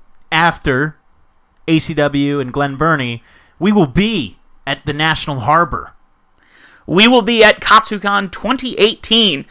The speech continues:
Speaker 1: That's right.
Speaker 2: Presenting a two thousand seventeen year in review of New Japan Pro Wrestling, f-, Wrestle Kingdom eleven, all the way through Wrestle,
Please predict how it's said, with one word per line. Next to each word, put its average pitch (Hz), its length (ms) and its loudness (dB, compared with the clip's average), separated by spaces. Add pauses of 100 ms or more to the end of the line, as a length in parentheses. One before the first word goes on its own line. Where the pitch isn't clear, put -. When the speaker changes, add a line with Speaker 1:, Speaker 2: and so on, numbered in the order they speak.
(100)
Speaker 1:
That's - 160 -14
right. 123 300 -8
Speaker 2:
Presenting 196 500 2
a 165 160 -2
two 302 180 -2
thousand 220 340 2
seventeen 208 460 -2
year 214 300 0
in 220 200 -2
review 190 720 2 (480)
of 202 280 8
New 202 160 2
Japan 190 420 0
Pro 180 180 4
Wrestling, 185 420 2
f-, - 160 -12 (480)
Wrestle 196 260 2
Kingdom 226 320 2
eleven, 190 380 4 (400)
all 339 220 8
the 294 80 4
way 208 160 6
through 180 160 0
Wrestle, 160 420 2